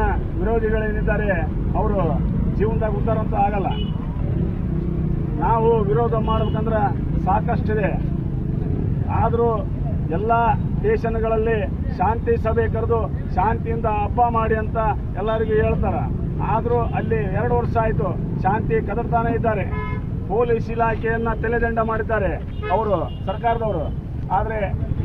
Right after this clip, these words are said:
ಯಾರು ಆ ಕೃತ್ಯವನ್ನು ಎಸಗಿದ್ದಾರೆ ಅವರಿಗೆ ಶಿಕ್ಷೆ ಆಗ್ಬೇಕು, ಪೊಲೀಸನ್ನ ತಲೆದಂಡ ಮಾಡೋದಲ್ಲ. ಪೊಲೀಸರಿಗೆ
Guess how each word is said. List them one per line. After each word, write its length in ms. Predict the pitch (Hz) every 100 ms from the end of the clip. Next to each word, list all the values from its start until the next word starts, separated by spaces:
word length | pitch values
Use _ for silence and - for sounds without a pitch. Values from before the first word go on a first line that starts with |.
| -
ಯಾರು 300 | 220 262 262 226
ಆ 20 | 226 220
ಕೃತ್ಯವನ್ನು 440 | 233 240 247 240 240
ಎಸಗಿದ್ದಾರೆ 440 | - 180 - 226 196 - - - 196
ಅವರಿಗೆ 260 | 277 - -
ಶಿಕ್ಷೆ 180 | - -
ಆಗ್ಬೇಕು, 300 | 247 - - - - - -
ಪೊಲೀಸನ್ನ 400 | 254 247 240 247
ತಲೆದಂಡ 320 | 240 240 233 233
ಮಾಡೋದಲ್ಲ. 360 | 226 226 208 202 - - - - - - -
ಪೊಲೀಸರಿಗೆ 460 | 254 240 - 233